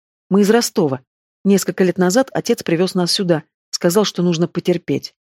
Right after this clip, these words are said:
Есть дела, он их решит, вернется и заберет нас. А потом пропал. Мы поначалу шиковали, снимали хороший дом, к нам приходили убираться.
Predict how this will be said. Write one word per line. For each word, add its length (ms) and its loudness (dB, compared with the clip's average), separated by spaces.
Есть 440 0
дела, 420 2
он 180 0
их 120 -2
решит, 320 0
вернется 440 0
и 20 0
заберет 400 0
нас. 260 -8
А 80 -12
потом 320 0
пропал. 460 0
Мы 100 2
поначалу 460 0
шиковали, 560 2
снимали 400 -2
хороший 420 0
дом, 340 0
к 80 -4
нам 140 2
приходили 440 0
убираться. 600 0